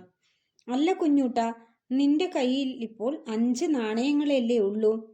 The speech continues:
കുറുക്കൻ ചോദിച്ചു. "അതെ," അവൻ തലയാട്ടി. "അതുകൊണ്ട് നിന്റെ ആവശ്യങ്ങൾ തീരില്ല. അച്ഛന് രോമക്കുപ്പായം വാങ്ങാനും കൊച്ചു കുടിലൊന്ന് പുതുക്കി പണിയാനും നല്ല വസ്ത്രങ്ങളും ആഹാരവും വാങ്ങാനും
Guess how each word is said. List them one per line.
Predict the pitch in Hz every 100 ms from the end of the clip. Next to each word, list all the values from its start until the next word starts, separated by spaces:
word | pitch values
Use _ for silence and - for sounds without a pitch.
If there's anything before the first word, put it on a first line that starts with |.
| _ _ _ _ _ _ _
കുറുക്കൻ | 254 233 226 208
ചോദിച്ചു. | 202 190 180 180 185 - - _ _
"അതെ," | 208 196 208 208 -
അവൻ | 202 208
തലയാട്ടി. | 202 196 190 190 175 185 - - _ _ _
"അതുകൊണ്ട് | 233 262 302 320 311
നിന്റെ | 247 233 247
ആവശ്യങ്ങൾ | 294 220 240 - 233 233
തീരില്ല. | 269 247 214 202 190 185 - _ _ _ _
അച്ഛന് | 190 185 208 233 294
രോമക്കുപ്പായം | 220 196 208 214 214 - 214 214 214
വാങ്ങാനും | 196 196 185 190 277 - _ _ -
കൊച്ചു | 247 240 - 320 311 - _ _
കുടിലൊന്ന് | 240 240 294 294 220 202 -
പുതുക്കി | - 233 240 320
പണിയാനും | 320 240 220 226 196 220 285
നല്ല | 220 214 226
വസ്ത്രങ്ങളും | 294 240 - 240 247 220 214 381 _ - 220
ആഹാരവും | 233 247 294 285 262 240
വാങ്ങാനും | 226 196 214 208 196